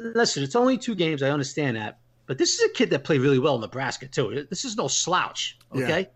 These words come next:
Speaker 2: yep.
Speaker 1: Um, so he has shown enough. And I think he's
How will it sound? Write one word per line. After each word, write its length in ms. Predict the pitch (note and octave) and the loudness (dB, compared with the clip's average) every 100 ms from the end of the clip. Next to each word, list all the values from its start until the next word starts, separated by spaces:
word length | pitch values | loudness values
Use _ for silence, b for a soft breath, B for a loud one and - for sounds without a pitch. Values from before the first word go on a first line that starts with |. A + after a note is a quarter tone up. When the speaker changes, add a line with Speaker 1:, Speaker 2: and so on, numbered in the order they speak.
| - | -12
Speaker 2:
yep. 160 | A#2+ B B B B | -12 B B B B
Speaker 1:
Um, 400 | - C#3 C3 B2 - _ _ _ _ | -4 0 0 -2 -8 _ _ _ _
so 360 | - - D3 C3 | -12 -4 -2 -2
he 280 | C3 E3 A#3 | -4 -4 2
has 180 | G3+ E3 | 2 0
shown 560 | - G3 F3+ D#3 C#3+ - _ _ _ _ _ _ | 0 0 2 -2 -6 -14 _ _ _ _ _ _
enough. 460 | B2+ B2 C#3+ A2 - | -6 -2 -2 -2 -6
And 100 | C3 | -6
I 80 | C3+ | -4
think 160 | G#3 | -6
he's 220 | G#3 E3+ | -10 -14